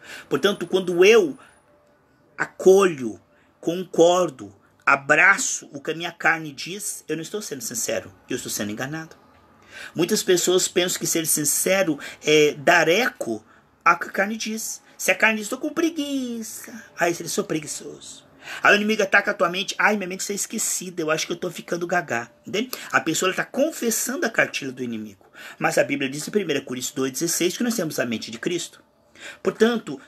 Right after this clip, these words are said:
muitas pessoas confundem ser sincero com repetir tudo que a carne lhe diz. Se a tua carne diz assim, "Ah, estou com ódio daquela pessoa." Aí você diz, "Vou ser sincero,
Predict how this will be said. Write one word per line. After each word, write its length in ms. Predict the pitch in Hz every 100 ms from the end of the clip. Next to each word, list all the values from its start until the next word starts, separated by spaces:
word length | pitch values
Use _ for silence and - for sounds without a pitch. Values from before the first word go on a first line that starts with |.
| -
muitas 300 | 185 220 220
pessoas 340 | 214 196 202
confundem 480 | - 220 - 202 185
ser 220 | 180 196
sincero 760 | 190 170 160 - 175 214 180 135 - -
com 360 | 180 175 151 117 -
repetir 720 | - 180 208 180 156 - 180 190
tudo 200 | 208 196
que 80 |
a 40 | 208
carne 320 | - 196 190
lhe 120 | 214
diz. 440 | 165 165 165 - _ -
Se 120 | - 175
a 40 |
tua 140 | 180
carne 300 | 180 165 151
diz 200 | 143 139
assim, 320 | 135 - 107 - -
"Ah, 100 | 127
estou 220 | 131 -
com 160 | - 113
ódio 220 | 110 117
daquela 240 | - 120 120
pessoa." 440 | 147 - 92 92 _ -
Aí 220 | 110 107
você 200 | 92 107
diz, 260 | 92 - - - -
"Vou 80 | 135
ser 160 | 170
sincero, 540 | 170 202 - - 101